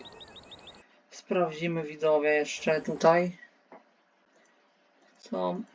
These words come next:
co mamy, czego tu mamy więcej? Czekaj. Obornik płynny, g-, normalny gnój. Obornik. Ja, obornik płynny, jak to jest gnojowica nazywa.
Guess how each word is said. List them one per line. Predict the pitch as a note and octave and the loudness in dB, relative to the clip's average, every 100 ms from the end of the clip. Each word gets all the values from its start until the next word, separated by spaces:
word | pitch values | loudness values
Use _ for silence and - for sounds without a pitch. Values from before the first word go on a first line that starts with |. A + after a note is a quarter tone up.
| A3+ | -6
co | - F#3 F3+ | 0 2 4
mamy, | F3 F3 F3 E3 | 4 4 4 -2
czego | - E3+ E3 | 0 2 2
tu | D#3+ | 2
mamy | E3 D#3+ D#3+ D3+ | 2 2 0 -4
więcej? | D#3 D3+ D3 C3+ C#3 | 0 2 2 0 -4
Czekaj. | C3+ C#3+ C#3 - D3 C3+ - - _ - | -2 0 0 0 -4 -4 -10 -20 _ 0
Obornik | E3 E3 E3 D#3+ D#3 - | 4 6 6 2 -4 -8
płynny, | - D#3 D3+ D3 C#3+ D3 D3 | -4 2 2 2 -4 -8 -8
g-, | C#3+ | -6
normalny | D#3+ D#3 - - - A#3 E3+ | -2 0 0 2 2 2 2
gnój. | - D#3 A#3+ - F3 - _ _ _ _ _ _ _ _ _ C4 | -2 0 2 2 0 -14 _ _ _ _ _ _ _ _ _ -4
Obornik. | F3+ F#3 F#3 E3 D#3 C#3+ - - _ _ _ _ _ _ _ _ _ _ _ _ - | 2 6 6 4 -4 -8 -10 -16 _ _ _ _ _ _ _ _ _ _ _ _ 0
Ja, | F3 D#3 | 6 6
obornik | D#3 D#3+ F3+ E3 E3 | 6 4 4 4 -6
płynny, | - F3+ F3 E3 | -2 0 2 4
jak | D#3+ - | 2 2
to | D#3+ | 0
jest | C#3+ | 0
gnojowica | C3+ D3 D#3 D3+ C#3 C#3+ C#3 | 0 0 2 2 0 0 4
nazywa. | C3+ C3 C3 B2+ B2+ | 4 4 2 0 -2